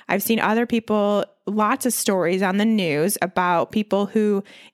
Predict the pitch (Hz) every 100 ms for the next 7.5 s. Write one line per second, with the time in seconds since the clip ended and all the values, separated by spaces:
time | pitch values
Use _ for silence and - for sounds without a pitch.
0 | - 190 - 214 202 214 208 196 208 196
1 | 190 190 196 196 196 190 185 180 175 190
2 | - - - - 254 262 214 - 151 143
3 | 151 180 202 - - - - 247 233 214
4 | 220 220 214 247 247 202 175 180 220 320
5 | - 214 220 214 208 220 233 277 339 240
6 | 233 226 233 - 196 175 180 214 196 196
7 | 208 208 165 165 190